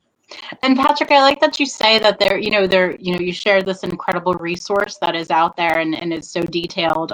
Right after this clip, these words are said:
um, and that even as a person of color, you learned something from it, um, which, you know, like, again, as people of color, we're not always experts in this. We're, it's just our life. Like, the, <laughs> we're experts in our own experience,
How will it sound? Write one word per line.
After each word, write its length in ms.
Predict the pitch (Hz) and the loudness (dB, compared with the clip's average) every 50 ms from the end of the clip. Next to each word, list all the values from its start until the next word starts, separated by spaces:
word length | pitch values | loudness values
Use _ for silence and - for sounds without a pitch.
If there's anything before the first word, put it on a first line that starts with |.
| - - | -2 0
um, 440 | 170 170 165 160 160 160 165 - - | 0 0 0 -2 -4 -6 -8 -8 -6
and 240 | 180 180 175 175 170 | -4 -2 -2 0 2
that 260 | 170 170 170 165 160 - | 2 2 2 2 0 -4
even 220 | 196 185 180 180 175 | -6 -4 -2 -2 -2
as 140 | 170 165 180 | -2 -4 -8
a 40 | |
person 320 | 170 - - 175 - - 165 | -8 -8 -8 -8 -8 -6 -6
of 80 | 160 | -6
color, 260 | - - 185 175 170 170 | -6 -6 -6 -4 -4 -2
you 160 | 170 170 165 | -2 -2 -2
learned 280 | 160 160 160 165 165 | 0 0 -2 -2 -2
something 340 | - - 165 156 - 165 160 | -4 -8 -8 -8 -8 -10 -10
from 240 | - - 165 170 165 | -4 -2 -2 0 2
it, 160 | 160 156 151 - - - - - - - _ _ | 0 0 -2 -4 -10 -20 -20 -20 -20 -20 _ _
um, 340 | 185 196 196 190 180 180 165 - - _ | 4 6 6 6 4 2 0 -2 -4 _
which, 280 | 226 240 240 - - - | 2 2 2 2 -2 -4
you 160 | - 233 233 233 | 0 2 4 4
know, 340 | 226 202 190 196 208 - - | 6 6 6 6 4 4 2
like, 240 | - 208 202 185 - - | 4 4 2 2 0 -4
again, 380 | 202 196 190 196 196 190 185 180 | -6 -4 0 0 0 0 0 0
as 200 | 170 202 190 196 | -2 -2 -4 -4
people 280 | - 226 202 208 202 | -6 -4 0 0 0
of 80 | 190 190 | 0 -2
color, 300 | - - 196 196 190 180 | -2 0 2 2 2 0
we're 100 | 180 185 | 0 0
not 200 | 185 175 180 190 | 2 2 2 2
always 220 | 196 196 208 202 - - | 2 0 -2 -4 -6 -10
experts 400 | 160 - - - 185 185 180 185 | -14 -14 -12 -12 -12 -10 -10 -12
in 80 | - 170 | -12 -10
this. 280 | 160 - - - - 180 | -12 -12 -14 -16 -12 -8
We're, 180 | 180 185 185 - | -8 -8 -6 -6
it's 160 | 196 185 180 - | -6 -6 -6 -8
just 280 | - 214 - _ _ _ _ _ _ - | -10 -10 -12 _ _ _ _ _ _ 2
our 100 | - 175 | 4 4
life. 320 | 196 196 185 - 175 143 - _ _ - | 6 6 4 4 2 -2 -6 _ _ -4
Like, 220 | 180 180 180 - _ - | -4 -4 -4 -6 _ 0
the, 260 | 190 190 214 277 269 - _ 269 - | 2 2 2 2 0 0 _ -2 -2
<laughs> 200 | - - - - | -2 -4 2 4
we're 100 | 294 285 | 6 6
experts 400 | 269 277 285 - - 294 - - | 6 4 0 0 2 2 4 4
in 100 | 277 247 | 2 2
our 180 | 240 226 226 240 | 2 2 0 0
own 120 | 240 233 | 0 0
experience, 880 | 220 214 - - - 330 359 453 - 233 214 196 185 180 - - _ _ | -2 -4 -6 -6 -2 0 0 2 2 2 2 0 0 -2 -6 -12 _ _